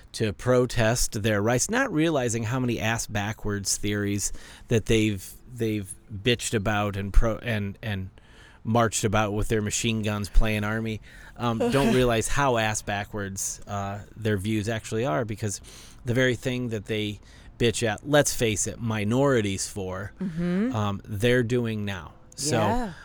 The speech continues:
Speaker 1: um, and the difference being those minorities, uh, those minorities just wanted to be treated like human beings, and now you're pooping your Pampers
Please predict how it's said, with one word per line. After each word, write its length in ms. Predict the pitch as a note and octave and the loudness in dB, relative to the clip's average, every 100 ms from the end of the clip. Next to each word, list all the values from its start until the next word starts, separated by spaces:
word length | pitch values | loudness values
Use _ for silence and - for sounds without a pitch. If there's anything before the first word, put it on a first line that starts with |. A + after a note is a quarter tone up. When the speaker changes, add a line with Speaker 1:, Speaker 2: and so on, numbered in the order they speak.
| - | -4
Speaker 1:
um, 260 | A#2+ A2+ F#2+ | 2 2 2
and 180 | G#2+ G#2+ | -2 0
the 40 | |
difference 440 | A2 A#2 A#2 G#2+ | 0 0 0 -4
being 320 | - G2+ G2 G2 - - - - | -2 0 -2 -8 -14 -20 -16 -4
those 260 | A2 G2+ | -2 -2
minorities, 1000 | G#2 G2+ G2+ G2+ G#2 G2+ G2+ F#2+ - - - | -2 -2 -2 -2 -2 -4 -6 -6 -8 -8 -8
uh, 340 | G2 F#2 F#2+ F#2+ - - - - - - - - - | -6 -4 -6 -10 -16 -20 -20 -20 -20 -20 -20 -10 -8
those 220 | B2 G#2+ G2+ | -4 -4 -2
minorities 540 | G2+ G#2 G2+ G2 - | -4 -2 -2 -4 -6
just 280 | - G2+ - | -4 -4 -4
wanted 180 | G2+ F#2 | -6 -6
to 60 | |
be 120 | F#2+ F#2+ | -6 -6
treated 340 | - G2 F#2+ | -6 -6 -6
like 140 | G2 - | -10 -8
human 300 | G2 F#2+ F#2 | -8 -8 -6
beings, 400 | G2+ G2 G2 - - - - - | -6 -6 -8 -12 -18 -20 -20 -8
and 180 | G#2+ G2+ | -4 -2
now 380 | G#2 G2 G2 F#2+ | 0 -2 -2 -6
you're 300 | G2 A2+ B2+ | -2 0 2
pooping 400 | - A#2 G#2+ G2 | 4 4 2 -2
your 100 | G2 | 2
Pampers 680 | - F#2+ F#2 G2 F#2 F#2+ - | 4 4 2 0 0 -8 -12